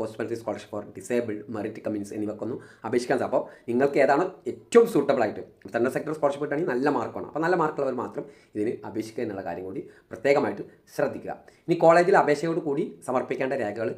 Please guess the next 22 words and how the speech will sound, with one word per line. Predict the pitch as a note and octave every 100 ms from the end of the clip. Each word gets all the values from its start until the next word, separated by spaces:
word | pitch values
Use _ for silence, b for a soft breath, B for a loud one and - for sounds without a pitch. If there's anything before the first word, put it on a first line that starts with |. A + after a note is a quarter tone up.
| -
ഇൻകം | A2 B2+ B2
സർട്ടിഫിക്കറ്റ്, | G#2+ - - -
പ്ലസ് | A#2+ -
ടു | A#2+
മാർക്ക് | G#2 G#2+
ലിസ്റ്റ് | G#2 -
കോപ്പി, | G2 D3+ - B B A#2+
കാസ്റ്റ് | B2 - -
സർട്ടിഫിക്കറ്റ്, | - G#2+ G#2 - A#2
പി | A#2+
ഡബ്ല്യു | B2+ C3
ഡി | C3
സർട്ടിഫിക്കറ്റ്, | A2+ - - - B2
ഭിന്നശേഷി | G#2+ G#2+ A#2 A#2
വിദ്യാർത്ഥികൾക്ക് | A2 F#2+ A2 A#2+ B B B2
ബോണഫൈഡ് | B2 B2+ C3 B2+
സർട്ടിഫിക്കറ്റ്, | G2 F#2 G2+
ബോണഫൈഡ് | B2+ C3+ C#3 A#2+
സർട്ടിഫിക്കറ്റ് | G#2+ A#2 - A2
കോളേജിൽ | G2+ G#2
നിന്ന് | A2+ G2
ലഭിക്കും. | F2